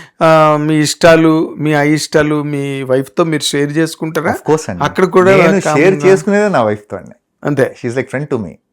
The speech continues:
Speaker 2: ఏ
Speaker 1: ఓకే.
Speaker 2: కష్టం ఏదున్నా కూడా డైరెక్ట్గా నేను షేర్ చేసుకునేది ఫస్ట్. నేను ఏ విషయం షేర్ చేసుకున్నా నా వైఫ్తో షేర్ చేసుకుంటాను.
Speaker 1: అవునా?
Speaker 2: యా. ఆ, తను, తనే, తనే చెప్పేది వింటాను నేను, తను సజెషన్స్ వింటాను. అంటే వాళ్ళకి, ఆ,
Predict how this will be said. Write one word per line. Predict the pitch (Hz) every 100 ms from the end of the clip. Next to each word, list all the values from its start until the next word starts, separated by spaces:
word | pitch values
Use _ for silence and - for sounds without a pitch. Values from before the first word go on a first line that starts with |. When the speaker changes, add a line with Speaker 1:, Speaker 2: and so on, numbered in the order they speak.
| _ 127
Speaker 2:
ఏ |
Speaker 1:
ఓకే. | 123
Speaker 2:
కష్టం | 110 - 151 147
ఏదున్నా | 127 139 156 151
కూడా | 147
డైరెక్ట్గా | 120 143 147
నేను | 139 117
షేర్ | 127 143
చేసుకునేది | 143 147 147 117
ఫస్ట్. | - _ - 165 - _ - _ -
నేను | 117
ఏ | 120
విషయం | 143 139 147
షేర్ | 143 135
చేసుకున్నా | 135 131 151
నా | 110
వైఫ్తో | 98 - 107
షేర్ | 82 73
చేసుకుంటాను. | - - - -
Speaker 1:
అవునా? | 139 143 302 _ _ _
Speaker 2:
యా. | - - _ _ _ _ 113
ఆ, | 101 95 95 101 104 -
తను, | 117
తనే, | 110 117 120 120
తనే | 117 117 120
చెప్పేది | 113 - 113 131
వింటాను | 123 117 120
నేను, | 120 113 117 - _ _ _ -
తను | 107 104 95
సజెషన్స్ | - 107 127 117
వింటాను. | 117 110 113 117 - _ _ -
అంటే | 139 202
వాళ్ళకి, | 190 156 208 240 143 - _ 135
ఆ, | 117 110 104 95